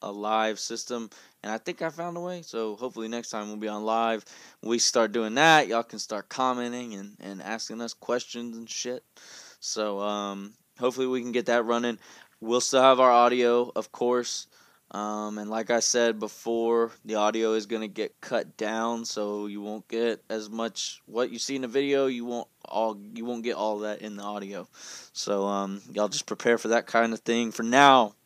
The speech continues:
the audios and the videos pretty much sound about the same. Um, but it will be different. But, uh,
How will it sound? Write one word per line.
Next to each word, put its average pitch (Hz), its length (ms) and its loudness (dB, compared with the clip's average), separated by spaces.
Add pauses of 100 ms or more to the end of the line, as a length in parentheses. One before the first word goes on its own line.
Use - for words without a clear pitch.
(180)
the - 80 -8
audios 104 440 0
and 107 100 -10
the 104 40 -10
videos 104 420 -4
pretty 107 180 -6
much 104 200 -4
sound 101 220 -4
about 98 220 -4
the - 40 -14
same. 98 360 -6 (640)
Um, 87 500 -10 (320)
but 104 120 -8
it 104 100 -4
will 107 140 -6
be 101 120 -8
different. 101 420 -10 (760)
But, 120 200 10
uh, 123 360 10